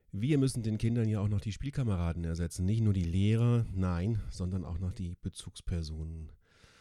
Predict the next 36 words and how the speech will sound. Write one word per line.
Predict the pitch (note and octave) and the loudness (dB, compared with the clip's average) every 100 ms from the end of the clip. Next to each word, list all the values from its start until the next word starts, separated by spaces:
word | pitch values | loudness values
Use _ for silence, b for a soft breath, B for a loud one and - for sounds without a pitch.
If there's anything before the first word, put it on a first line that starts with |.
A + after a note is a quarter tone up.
| b b - | b b -6
Ähm, | F2 E2+ F2+ | -4 -4 -4
natürlich | F2+ F2 A2+ G#2 | -4 0 0 0
fehlen | A2+ A#2 A2+ | 0 0 0
denen | A2 A2 | -2 -2
auch | G2 | -2
langsam | G2+ G#2+ G#2+ G#2 F#2+ | 0 0 -2 -2 -4
die, | F#2+ F#2+ | -6 -8
ihre, | - G2 F#2+ F#2 | -8 -6 -6 -6
ihre | G2+ G2+ | -4 -6
Klassen | - G#2+ G2+ G2+ | -2 0 2 0
fehlen | - F#2 F2 E2+ | -2 -4 -2 -4
denen, | E2+ E2 E2 | -6 -6 -8
ihre | F#2 F#2+ | -6 -8
Freunde | - F2+ F#2+ F#2 | -6 -4 -2 -2
an | D#2 | -4
der | F2+ F#2+ | -6 -8
Schule. | - F2+ F2+ D#2+ | -8 -6 -6 -2
Vielleicht | G2 F#2 G2+ B2+ A#2 | 0 2 2 2 2
sind | A2 - | 0 2
manche | G#2 F#2+ G2+ | 2 2 2
auch | G2 | 2
schon | F#2 G2 | 2 2
so | G#2 | 2
verzweifelt, | G2 F2+ F#2 E2+ E2+ | 2 0 0 0 2
dass | F2+ D#2+ - | 2 2 0
ihnen | B2 G2+ F#2 | -2 0 2
sogar | E2+ E2 F2 F2 | 0 2 0 0
ihre | F#2 F2+ | -2 0
Lehrer | E2+ E2 A2 C3+ | 2 2 2 4
fehlen. | A2+ A2 G2 F2 D#2 C#2+ - - - - _ - | 2 2 4 2 0 -2 -4 -4 -8 -12 _ -4
Also, | C3 C#3 C3 | -2 2 4
wir | G2 | 4
müssen | F#2 G2 | 4 2
da | F2 | 2
alle | D#2 G2 G#2+ | 2 0 0
irgendwie | - B2 A#2+ A#2 A2+ - - F2+ F#2 F2+ F2+ | 0 0 2 2 0 -4 -10 0 2 2 0